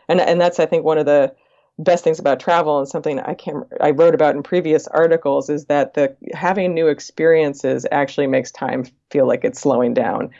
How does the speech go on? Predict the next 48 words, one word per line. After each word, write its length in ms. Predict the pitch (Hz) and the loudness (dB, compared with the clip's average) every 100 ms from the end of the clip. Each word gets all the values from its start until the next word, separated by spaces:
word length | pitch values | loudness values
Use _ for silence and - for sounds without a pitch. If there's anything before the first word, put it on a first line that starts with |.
| _ | _
So 160 | - 170 | -4 2
when 100 | 180 | 4
you're 180 | 175 170 | 4 4
on 60 | |
your 100 | 160 | 2
smartphone, 640 | 147 - 190 180 - 147 135 | -4 -4 -2 -2 -4 -4 -2
you're 140 | 139 | -4
actually 300 | 147 - 135 _ _ _ _ | -6 -6 -10 _ _ _ _
stealing 840 | - _ _ - 226 190 147 147 _ | -20 _ _ 0 2 2 0 -6 _
that 220 | - 170 | 0 0
really 280 | 156 165 165 151 | -2 -2 -2 -2
cool 260 | - 175 | 0 2
aspect 420 | 151 156 - 143 | 2 0 -2 -8
of 140 | - 135 | -8 -10
travel, 460 | - 170 180 139 | -2 0 0 -2
because 420 | 135 156 - 147 - - - - | -4 -6 -2 -2 -2 -20 -16 -6
as 140 | 180 | 0
I 80 | 175 | 2
know 160 | 185 165 | 4 2
from 240 | - 160 | 2 -2
my 80 | 147 | -2
experience 480 | 143 - 156 147 - _ | -4 -2 -2 -2 -8 _
taking 260 | - 160 147 | -8 -4 -4
a 60 | |
break 320 | 127 180 269 - | 2 2 2 -2
from 160 | 156 | -4
my 140 | 143 131 | -2 -6
phone, 420 | - 135 135 143 _ - | -6 -6 -6 -8 _ -12
being 180 | - 294 | -4 -2
off 140 | 277 220 | 0 0
your 140 | 214 | 0
phone 180 | 196 190 | 0 0
and 80 | 165 | 0
off 120 | 160 | -2
the 120 | 165 | -4
internet 380 | 180 165 135 139 | -4 -2 -2 0
makes 260 | 156 - | -2 -2
it 180 | 160 - | -6 -4
feel 160 | - 170 | 2 4
like 160 | 151 | 4
there's 180 | 147 139 | 2 0
a 40 | 143 | 2
lot 160 | 147 | 0
more 140 | 143 135 | 0 -6
time 280 | - 151 | -4 -4
in 100 | 143 | -2
the 60 | 123 | -4
day. 320 | 120 - - | -2 0 -2